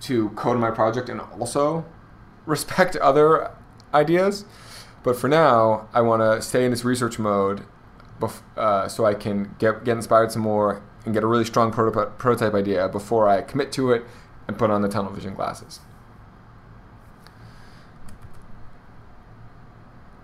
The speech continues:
So, um, I have three other ideas that I've been very excited about, uh, in terms of prototypes. And I'm,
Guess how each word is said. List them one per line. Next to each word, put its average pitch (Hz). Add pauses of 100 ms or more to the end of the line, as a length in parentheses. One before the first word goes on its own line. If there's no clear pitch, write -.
(440)
So, 127
um, 107 (760)
I 123
have 127
three 156
other 120
ideas 107
that 107
I've 101
been 101
very 104
excited 101
about, 98
uh, 92
in 104
terms 104
of 104
prototypes. 95 (920)
And 98
I'm, 110